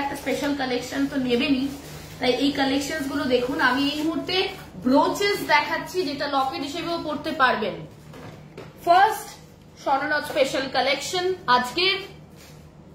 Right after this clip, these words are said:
One point, মাত্র ওয়ান পয়েন্ট এইট ওয়ান জিরো ওয়েটের মধ্যে এই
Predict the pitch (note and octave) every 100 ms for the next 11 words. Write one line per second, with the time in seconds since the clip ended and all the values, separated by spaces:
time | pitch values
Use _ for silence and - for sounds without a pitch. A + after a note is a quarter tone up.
0 | - - - - A#3 F4+ G#4 G#4+ G#4+ F#4+
1 | E4+ A#3 A#3 C#4 - - - A4+ E4+ D#4+
2 | F4 F4 F#4+ F#4+ E4+ E4 - F4 F4 E4+
3 | E4 F4 D4+ - D#4+ D4+ C#4+ C#4 D#4 F4+
4 | - - C4